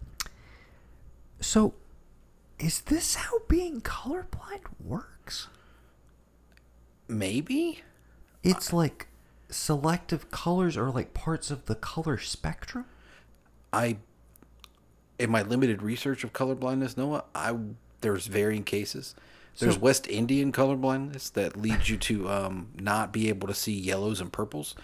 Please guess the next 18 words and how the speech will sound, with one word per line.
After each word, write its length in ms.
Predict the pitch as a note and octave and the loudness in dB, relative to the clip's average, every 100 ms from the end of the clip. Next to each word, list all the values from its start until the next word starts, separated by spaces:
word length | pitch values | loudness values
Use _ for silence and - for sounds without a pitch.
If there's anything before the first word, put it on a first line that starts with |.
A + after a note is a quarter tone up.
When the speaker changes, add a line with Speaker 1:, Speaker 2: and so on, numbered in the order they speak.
| - - - - | -20 -20 -16 -6
Speaker 2:
And 120 | A2 | -2
then 120 | A2 | 0
there's 160 | G2+ G#2+ | 0 2
Speaker 1:
Are 40 | |
Speaker 2:
North 180 | A#2+ A#2+ | 2 2
Speaker 1:
you 60 | D3+ | 4
Speaker 2:
African 640 | C3+ D3 - - G2+ F#2 | 2 2 0 -2 -2 -4
colorblindness 800 | - A2+ G#2 F#2+ G2+ G2 F#2+ - | -2 0 0 0 0 0 -4 -4
that 140 | G2 F#2+ | -4 0
doesn't 240 | A2 A2 | 4 4
allow 180 | G#2 G#2 | 4 2
you 100 | G2+ | 2
Speaker 1:
Are 40 | |
Speaker 2:
to 60 | A#2+ | 2
Speaker 1:
you 60 | |
Speaker 2:
see. 340 | C3+ A2 G#2+ - - | 2 0 -2 -6 -4
No, 280 | A#2+ E3 B2 | 2 4 4
I'm 180 | A#2 | 2